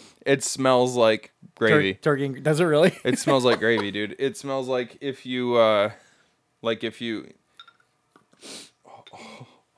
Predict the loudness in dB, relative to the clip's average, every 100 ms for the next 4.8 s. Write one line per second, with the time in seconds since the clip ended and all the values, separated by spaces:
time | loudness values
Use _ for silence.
0 | -16 -16 -16 -16 -10 -6 -6 -8 -16 _
1 | -4 -2 -4 -8 -6 -4 -6 -6 -6 -4
2 | -4 -6 -6 -8 -6 -8 -8 -4 -4 -6
3 | _ _ _ _ _ _ _ -18 -16 -14
4 | -12 -8 -6 -6 -6 -8 -12 -16